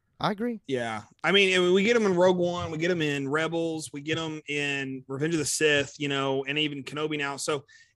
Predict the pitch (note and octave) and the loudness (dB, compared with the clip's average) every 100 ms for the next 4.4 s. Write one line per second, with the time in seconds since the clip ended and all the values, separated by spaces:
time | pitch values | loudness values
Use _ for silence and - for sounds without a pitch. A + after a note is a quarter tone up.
0 | - F#3+ A3 A#3 A#3+ A#3 G3 F#3 E3+ F3 | -2 0 2 0 -2 -4 -2 -2 -2 -4
1 | E3 D3+ B2+ - D3 C#3+ C#3 C3+ B2 _ | -6 -8 -8 -2 0 2 0 -4 -8 _
2 | _ C3 - D#3 D3 C#3+ C3+ C3+ C3+ B2+ | _ -8 -6 -2 0 0 0 0 -2 -2
3 | C#3 C#3 C#3 C#3 C3 A#2 C3+ C3+ A#2+ B2 | -2 -2 -2 -4 -6 -6 -4 -4 -4 -6
4 | A#2+ A#2+ C#3+ C#3+ | -6 -6 -8 -8